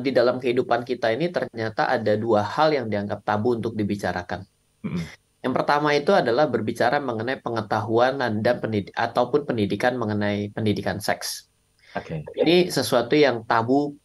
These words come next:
Speaker 1: masih tabu dibicarakan pada hari ini, dan
Speaker 2: Hmm.
Speaker 1: berujunglah, eh, menjadi sesuatu yang kadang-kadang menjadi liar.
Speaker 2: Ya.
Speaker 1: Tidak dibicarakan,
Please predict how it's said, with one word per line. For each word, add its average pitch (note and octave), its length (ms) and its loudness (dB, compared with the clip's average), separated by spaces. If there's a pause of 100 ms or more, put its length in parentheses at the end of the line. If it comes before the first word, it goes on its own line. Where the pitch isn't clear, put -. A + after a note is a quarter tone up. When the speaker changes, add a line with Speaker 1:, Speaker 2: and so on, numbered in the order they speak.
Speaker 1:
masih B2+ 240 0
tabu A#2+ 320 2
dibicarakan G#2 720 0
pada G2 320 -2
hari F#2 240 -6
ini, D#3+ 240 2 (480)
dan B2 320 4
Speaker 2:
Hmm. - 60 2
Speaker 1:
berujunglah, D3 680 6 (240)
eh, A#2 240 4
menjadi A#2+ 480 0 (160)
sesuatu B2 480 -2
yang A#2+ 480 0
kadang-kadang A#2 560 -2
menjadi G#2+ 320 0
liar. F#2+ 260 2 (800)
Speaker 2:
Ya. - 160 0
Speaker 1:
Tidak B2 160 6
dibicarakan, A#2+ 640 0